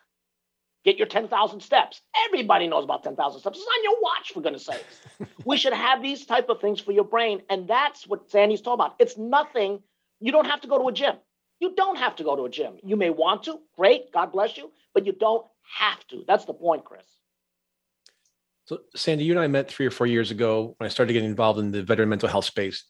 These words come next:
Speaker 2: through some nonprofit work. And then you introduced me to Doctor Ling in the beginning of covid. But what brought the three of us together today was something I tripped across while Googling a month or so ago on, on mental health. And that's the White House Brain Capital Council,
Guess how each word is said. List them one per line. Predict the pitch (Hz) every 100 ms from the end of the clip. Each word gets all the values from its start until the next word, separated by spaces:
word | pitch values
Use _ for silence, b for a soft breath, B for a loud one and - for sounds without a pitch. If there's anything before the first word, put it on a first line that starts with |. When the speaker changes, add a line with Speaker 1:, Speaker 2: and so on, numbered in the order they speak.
| _
Speaker 2:
through | 113
some | 110
nonprofit | 101 95 107 92
work. | 98 101 98 - _ _ _ _ _ _
And | 123
then | 135
you |
introduced | 135 135 127 127
me |
to | 117
Doctor | 123 120 117
Ling | 113
in | 110
the |
beginning | 117 113
of | 107
covid. | - 110 101 104 107 _ _ _ _ _ _
But | 127
what | 120 120
brought | 156
the | 160
three | - 160
of | 143
us | -
together | 131
today | 117 123 117
was | 107
something | 120 104 107
I | 95 -
tripped | - -
across | 127 - 113 110 -
while | 107
Googling | 113 107 110 104
a | 101
month | 104 110
or |
so | - 110
ago | 104
on, | 101 98 101
on | 107
mental | 104 95 95
health. | 101 98 - _ _ _ _ _ _ _ -
And | 135
that's | -
the | 123
White | 135 139
House | 139 143
Brain | 127 117 120 120
Capital | 113 107 107 101
Council, | - 85 - 64